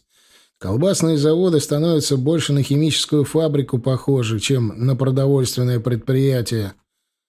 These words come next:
А почему они это делают? Потому что капиталист чует свою выгоду. Химия дешевле, чем натуральные компоненты. Это раз. Продукт нахимиченный хранится в несколько раз дольше натурального. Это два.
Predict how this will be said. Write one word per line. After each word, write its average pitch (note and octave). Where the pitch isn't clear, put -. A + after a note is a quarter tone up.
А F#2
почему F#3
они C3
это A2+
делают? G#2+
Потому C3
что D3
капиталист C#3+
чует D#3
свою D#3
выгоду. C#3
Химия F3+
дешевле, E3
чем D#3
натуральные D3+
компоненты. C#3
Это D3
раз. C#3
Продукт F#3+
нахимиченный D3
хранится D3
в C3+
несколько C#3+
раз C#3+
дольше D3
натурального. C3
Это C#3
два. A#2+